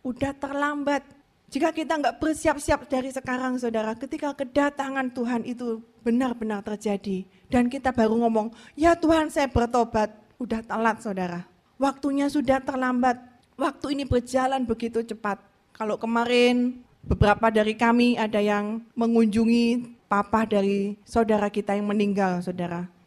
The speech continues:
Waktu itu berjalan begitu cepat, usianya masih tidak terlalu tua.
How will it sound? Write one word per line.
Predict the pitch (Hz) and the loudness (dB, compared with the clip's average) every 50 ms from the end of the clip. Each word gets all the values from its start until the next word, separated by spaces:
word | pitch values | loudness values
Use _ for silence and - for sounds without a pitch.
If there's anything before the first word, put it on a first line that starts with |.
| _ - | _ -6
Waktu | 311 311 294 311 302 | -4 -4 -4 -4 -6
itu | - 339 311 | -6 -6 -6
berjalan | - 294 294 285 262 277 269 285 294 285 | -4 -2 -2 -2 0 0 0 0 -2 -2
begitu | 247 277 240 285 285 - 302 294 | -4 -6 -6 -6 -6 -6 -6 -8
cepat, | - 277 277 - 269 254 240 247 - | -8 -10 -10 -6 -6 -6 -6 -6 -8
usianya | 294 277 - - 294 285 302 311 | -12 -12 -10 -8 -8 -8 -6 -6
masih | 302 285 277 285 285 285 285 285 285 262 - _ - | -6 -6 -6 -6 -4 -4 -4 -4 -6 -8 -10 _ -6
tidak | 277 226 247 233 240 | -2 2 2 2 2
terlalu | - 262 277 269 262 262 294 294 | 0 -2 -2 0 0 0 -2 -2
tua. | - 311 285 285 302 302 269 233 196 180 175 | -2 -2 0 2 2 2 2 0 -4 -6 -8